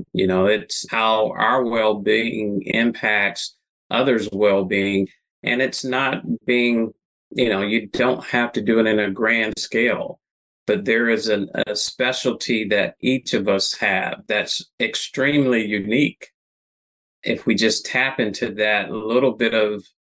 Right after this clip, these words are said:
specialty or gift per se and understand and want to learn how that's supposed to be connected to others,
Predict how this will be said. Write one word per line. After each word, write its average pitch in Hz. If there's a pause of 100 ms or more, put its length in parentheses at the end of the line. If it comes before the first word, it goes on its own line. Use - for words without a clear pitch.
(320)
specialty -
or 98
gift 113
per 104
se 117
and 104
understand 113
and 104
want 110
to 104 (380)
learn 120
how 113
that's 117
supposed 151
to 113
be 101
connected 107
to -
others, 113